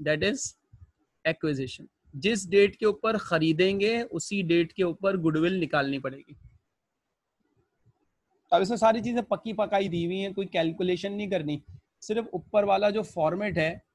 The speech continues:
वो format लगाना है और data ढूंढना है और data ढूंढकर fit करना है और आपके पास answer आ जाएगा। So हमने अस्सी परसेंट shares acquire किए एक company के पाँच लाख देकर।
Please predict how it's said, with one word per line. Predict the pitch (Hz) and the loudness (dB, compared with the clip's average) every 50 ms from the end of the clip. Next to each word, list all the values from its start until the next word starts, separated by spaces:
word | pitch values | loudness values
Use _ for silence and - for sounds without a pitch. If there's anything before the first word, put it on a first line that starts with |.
| - | -16
वो | - 165 175 | -14 -12 -12
format | 165 - 170 165 160 160 175 190 180 | -6 -4 -2 -2 -2 -2 -2 -4 0
लगाना | 180 170 151 156 151 156 170 185 | 0 0 0 0 0 -2 0 0
है | 208 214 220 - _ _ _ _ _ _ _ - | -2 -2 -4 -8 _ _ _ _ _ _ _ -6
और | 180 175 | -4 -2
data | 160 160 165 165 185 190 185 | -2 -2 0 0 2 0 0
ढूंढना | 151 131 139 147 151 165 180 185 196 | 0 -2 -2 -2 -2 0 0 0 0
है | 208 208 | 0 2
और | 185 170 165 160 156 | 2 2 2 2 2
data | 151 156 143 175 175 | -2 -2 -2 -2 -2
ढूंढकर | 160 143 143 147 147 147 - 190 202 233 214 - _ _ _ _ _ _ _ _ _ _ | 0 -2 -2 -2 -2 0 0 0 0 0 -4 -12 _ _ _ _ _ _ _ _ _ _
fit | 202 208 196 - | -4 -4 -4 -2
करना | - 196 190 196 202 | -2 0 0 2 0
है | 202 202 196 196 _ _ _ _ _ _ - | 0 0 -2 -6 _ _ _ _ _ _ -2
और | - 165 | 2 2
आपके | 160 156 160 175 | 2 2 0 -4
पास | 170 - 175 196 202 - - - - - - 160 | -2 0 0 0 0 -4 -10 -14 -16 -12 -6 -4
answer | 156 156 147 165 160 156 | -2 -2 0 0 2 2
आ | 147 | 2
जाएगा। | 143 147 143 143 139 - - - - _ _ _ - - - _ _ _ _ | 2 0 0 0 0 -2 -4 -4 -8 _ _ _ -20 -20 -20 _ _ _ _
So | - 180 | 0 0
हमने | 165 175 196 208 220 | 2 2 0 0 2
अस्सी | - 175 - - - 254 247 220 | 2 0 0 -2 -4 -6 -4 -2
परसेंट | 208 214 196 165 - 220 214 180 | -2 -2 -2 -2 -4 -6 -6 -6
shares | - - 196 196 196 180 185 | -4 -2 0 0 0 0 -2
acquire | 175 - 180 170 165 165 165 160 | -4 0 2 2 4 4 2 -2
किए | - 185 185 185 190 190 208 - - - _ _ _ _ _ - | -4 -4 -2 -2 -2 -4 -6 -10 -16 -20 _ _ _ _ _ -4
एक | 175 170 - 185 | -4 -2 0 0
company | 170 165 165 160 175 175 180 180 175 | 0 0 0 -2 -2 0 0 -2 -2
के | 175 190 190 185 165 - | -2 -2 -2 -2 0 -2
पाँच | 160 156 160 - - 180 | -2 -2 -2 -4 0 2
लाख | 180 180 180 170 160 | 2 2 2 2 0
देकर। | 175 170 165 - 196 196 196 | -2 -2 0 0 0 0 0